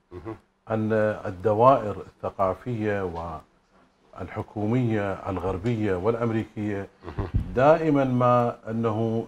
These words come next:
Speaker 2: آه، تنظر بعين عوراء لل-، هذه الملابسات والحوادث التي تكون دائما، آه، في كفة الشعوب الإسلامية والعربية. آه، إذا صدر الذنب حتى إذا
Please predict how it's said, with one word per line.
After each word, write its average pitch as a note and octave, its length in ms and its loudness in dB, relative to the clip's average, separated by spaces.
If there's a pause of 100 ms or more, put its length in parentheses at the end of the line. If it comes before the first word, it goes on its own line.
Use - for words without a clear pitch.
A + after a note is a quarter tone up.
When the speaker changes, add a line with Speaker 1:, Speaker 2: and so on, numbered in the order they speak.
Speaker 2:
آه، G2+ 200 -4 (320)
تنظر C3 600 2 (120)
بعين G#2 1000 0
عوراء G#2 520 6
لل-، F#2+ 500 -4 (380)
هذه G#2+ 320 6
الملابسات F#2+ 720 -2
والحوادث G2 580 2 (480)
التي A#2+ 500 0
تكون A2 560 -4
دائما، G#2+ 500 2 (520)
آه، F#2 100 -8
في A2+ 200 -6
كفة - 640 -2
الشعوب G2+ 460 -2
الإسلامية G2+ 480 -4
والعربية. F#2 600 -4 (580)
آه، A2+ 320 6 (100)
إذا C3 340 10
صدر D#3+ 400 10
الذنب D3 680 6 (760)
حتى D3+ 520 0
إذا A2 200 4